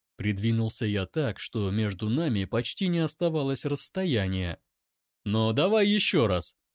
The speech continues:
А то я, кажется, не услышал. «Пожалуйста!» рявкнула она. Волчица уже дрожала всем телом, губы посинели.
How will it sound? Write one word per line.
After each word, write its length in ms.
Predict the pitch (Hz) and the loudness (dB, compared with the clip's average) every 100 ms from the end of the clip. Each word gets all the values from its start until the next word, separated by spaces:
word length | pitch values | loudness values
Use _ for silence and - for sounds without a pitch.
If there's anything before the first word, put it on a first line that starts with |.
| - | -4
А 120 | 104 | -2
то 140 | 208 | 2
я, 180 | 208 196 | 2 2
кажется, 440 | 185 202 165 - 185 | 2 2 2 2 2
не 120 | 190 | 4
услышал. 680 | 196 - 233 151 110 90 - _ _ _ _ _ _ | 2 2 2 2 2 -2 -4 _ _ _ _ _ _
«Пожалуйста!» 960 | - 98 120 170 165 127 117 - 110 87 - _ _ _ - | -4 0 2 4 4 4 2 2 0 0 -6 _ _ _ -4
рявкнула 640 | 107 110 - 113 110 113 | -2 -2 -2 -2 0 2
она. 320 | 127 110 90 - _ _ _ - | 2 0 -4 -8 _ _ _ -8
Волчица 640 | 98 95 104 208 202 - | 0 0 0 -2 -2 0
уже 300 | 170 175 175 | 2 2 2
дрожала 540 | 156 156 156 160 147 139 | 2 2 2 2 2 0
всем 340 | - 151 156 | -2 -2 -2
телом, 500 | 160 196 110 92 82 - _ _ - | -2 0 2 0 -2 -8 _ _ -8
губы 360 | 101 113 110 | -2 0 0
посинели. 760 | 104 117 - 135 165 123 92 80 | -2 -4 -2 -2 0 0 0 -4